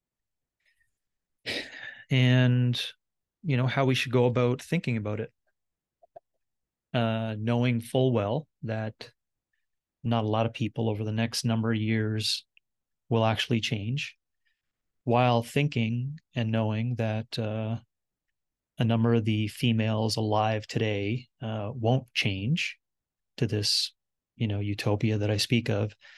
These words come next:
in their lifetime. And if we know these things, and we know that, as I said before, sport is not an option,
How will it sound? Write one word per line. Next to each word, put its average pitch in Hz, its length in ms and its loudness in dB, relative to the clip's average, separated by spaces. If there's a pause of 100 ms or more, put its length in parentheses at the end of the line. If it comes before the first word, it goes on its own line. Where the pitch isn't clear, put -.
(220)
in 120 80 2
their 110 140 4
lifetime. 104 600 -2 (1700)
And 120 540 4 (220)
if - 140 -2
we 127 80 4
know 139 220 4
these 113 260 0
things, 117 500 -4
and 123 200 0
we 120 120 2
know 120 360 2
that, 113 460 -2 (180)
as 117 100 -2
I 110 60 -2
said 110 240 -2
before, 113 560 -2
sport 120 500 0 (580)
is 113 480 0
not 113 260 0
an 110 100 0
option, 107 580 -4